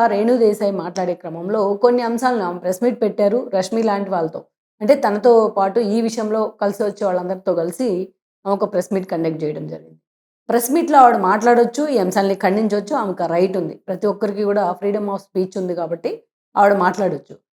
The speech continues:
కానీ out of the box వెళ్ళి ఆవిడ ఇల్లాజికల్‌గా మాట్లాడింది కొన్ని అంశాలని. ఫస్ట్ of all ఆవిడ ఎమోషన్, అసలు ఆవిడ ఎందుకు అరుస్తోంది ప్రెస్ మీట్‌లో?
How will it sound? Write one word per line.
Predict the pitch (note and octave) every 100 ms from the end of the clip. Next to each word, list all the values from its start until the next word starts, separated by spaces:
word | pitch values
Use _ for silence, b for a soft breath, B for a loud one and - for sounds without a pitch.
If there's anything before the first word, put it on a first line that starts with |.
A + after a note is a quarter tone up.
| _ -
కానీ | D4
out | B3 A3 B3+
of | D#4+
the | C4+ C4+
box | F#3+ F#3+ G#3
వెళ్ళి | A3 G3+ A3 G3 G3
ఆవిడ | F#3+ G3
ఇల్లాజికల్‌గా | G#3+ C4+ C#4+ B3+ B3 G#3+ A3+
మాట్లాడింది | F#3+ E3+ F#3 E3+ D#3
కొన్ని | E3 D#3+
అంశాలని. | D3+ E3 F3+ D3+ - _ _ _ -
ఫస్ట్ | A#3+ B3 A#3+
of | D#4+
all | D#4 D4
ఆవిడ | A3 G3+
ఎమోషన్, | G3 G#3 D4 D4 G3
అసలు | E3+ F3+
ఆవిడ | G3+ G3+ F#3+
ఎందుకు | F3 F#3+ A#3+ C#4
అరుస్తోంది | B3 C4 G3+ E3
ప్రెస్ | F#3+ E3+ E3
మీట్‌లో? | G3+ F3 D#3+ F#3